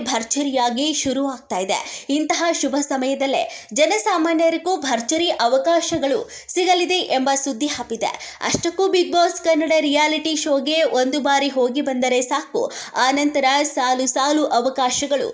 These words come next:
ನಮ್ಮನ್ನ ಹುಡುಕಿಕೊಂಡು ಬರುತ್ತವೆ ಎನ್ನುವಂತಹ ಅಪಾರವಾದಂತಹ ನಂಬಿಕೆ ಇದೆ. ಅದರಲ್ಲೂ ಎಷ್ಟೋ ಜನರ ಜೀವನ ಬಿಗ್ ಬಾಸ್ ಕನ್ನಡ ರಿಯಾಲಿಟಿ ಶೋಗೆ ಹೋಗಿ ಬಂದ ನಂತರ ಸೆಟಲ್ ಆಗುತ್ತೆ. ಹೀಗಿದ್ದಾಗಲೇ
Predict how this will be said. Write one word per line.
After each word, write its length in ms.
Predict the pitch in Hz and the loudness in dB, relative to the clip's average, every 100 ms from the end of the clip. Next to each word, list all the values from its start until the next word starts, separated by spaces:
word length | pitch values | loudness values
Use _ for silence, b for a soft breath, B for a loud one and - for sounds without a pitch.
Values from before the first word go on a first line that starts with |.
| B B | B B
ನಮ್ಮನ್ನ 520 | 269 294 302 269 254 262 | 2 4 4 2 2 0
ಹುಡುಕಿಕೊಂಡು 600 | 247 277 277 294 269 233 | -2 -2 -4 -4 -2 0
ಬರುತ್ತವೆ 540 | 233 247 247 254 247 254 - | 0 0 0 0 0 0 0
ಎನ್ನುವಂತಹ 520 | 254 269 269 285 208 87 B B B - | 0 0 -2 -2 -2 -4 B B B -2
ಅಪಾರವಾದಂತಹ 960 | 254 311 339 349 269 254 254 247 269 269 269 | 0 2 2 2 2 2 0 0 0 0 2
ನಂಬಿಕೆ 460 | 202 233 262 277 | 0 -2 -2 -2
ಇದೆ. 180 | 240 202 - B B - | 0 -2 -4 B B -4
ಅದರಲ್ಲೂ 440 | 294 392 403 381 370 254 | -2 0 0 0 0 0
ಎಷ್ಟೋ 240 | 285 - 392 | 0 0 -2
ಜನರ 340 | 349 330 302 302 240 | 0 2 2 2 0
ಜೀವನ 360 | 277 269 277 311 330 | -2 -2 0 2 2
ಬಿಗ್ 220 | 262 226 311 | 0 0 2
ಬಾಸ್ 240 | 349 339 - | 2 0 -2
ಕನ್ನಡ 280 | 285 285 285 | 0 2 0
ರಿಯಾಲಿಟಿ 520 | 277 262 294 294 294 311 | 2 2 2 0 0 -2
ಶೋಗೆ 440 | 302 285 175 254 - - B B | 0 0 0 0 -4 -6 B B
ಹೋಗಿ 340 | 349 370 359 | 2 2 2
ಬಂದ 240 | 359 277 294 | 0 0 0
ನಂತರ 340 | 285 269 277 285 294 285 | -2 -2 0 2 2 0
ಸೆಟಲ್ 400 | 262 240 277 285 | -2 -4 -4 -4
ಆಗುತ್ತೆ. 340 | 262 214 226 175 - B - | -4 -2 -2 -2 -4 B 0
ಹೀಗಿದ್ದಾಗಲೇ 760 | 269 285 370 370 370 370 262 | 0 2 0 2 2 2 0